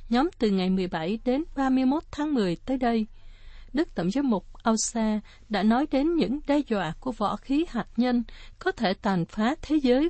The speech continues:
và nhân loại. Hiện nay hơn mười bốn ngàn võ khí hạt nhân đang nằm trong tay một vài quốc gia, sự kiện này là một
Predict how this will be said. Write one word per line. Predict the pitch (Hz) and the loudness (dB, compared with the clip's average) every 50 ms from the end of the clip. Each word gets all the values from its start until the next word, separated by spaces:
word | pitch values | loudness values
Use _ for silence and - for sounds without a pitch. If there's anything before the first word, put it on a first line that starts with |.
| - | 0
và | - 202 180 175 | -2 -2 0 0
nhân | 160 175 214 262 262 247 | 2 0 0 0 0 0
loại. | 226 208 180 165 143 - - - - - - - - - - - - - - - - - | 0 0 0 -2 -6 -10 -14 -18 -20 -20 -20 -20 -20 -20 -20 -20 -20 -20 -20 -20 -8 2
Hiện | - 233 190 214 | 4 4 6 6
nay | 240 285 302 294 | 4 4 4 2
hơn | 269 262 302 302 294 277 | 2 4 4 4 6 6
mười | 226 190 180 170 | 6 4 4 2
bốn | 175 180 208 262 311 349 339 | 2 0 0 0 0 0 0
ngàn | 277 208 190 170 170 | 0 0 0 -2 -2
võ | - - 202 | -2 -4 -4
khí | - - - 294 330 - | -4 -2 -2 -2 -2 0
hạt | 254 202 - - | -4 -6 -4 0
nhân | - 233 254 247 240 226 - - - - - - | 0 2 2 2 0 -2 -4 -10 -18 -18 -10 -2
đang | - 294 320 302 247 | 0 0 2 2 2
nằm | 214 185 170 180 | 2 2 0 -2
trong | - 262 269 269 | -2 -2 -4 -2
tay | - - 277 269 269 277 | 0 0 0 0 2 2
một | 247 214 190 - - - | 2 2 0 0 -6 -6
vài | 196 185 175 160 156 - | -6 -4 -4 -4 -6 -2
quốc | - 311 - - - | -4 -4 -4 -2 -2
gia, | 226 226 226 214 214 208 - - - - - - - - - | 0 0 0 0 -4 -6 -10 -16 -20 -20 -20 -20 -18 -12 -6
sự | - - 247 233 | 0 0 0 2
kiện | - - 208 202 214 | 2 0 2 4 4
này | 220 214 208 196 196 190 196 | 4 4 4 2 0 -2 -2
là | 208 202 202 | -2 0 2
một | 196 196 196 196 | 2 2 0 -2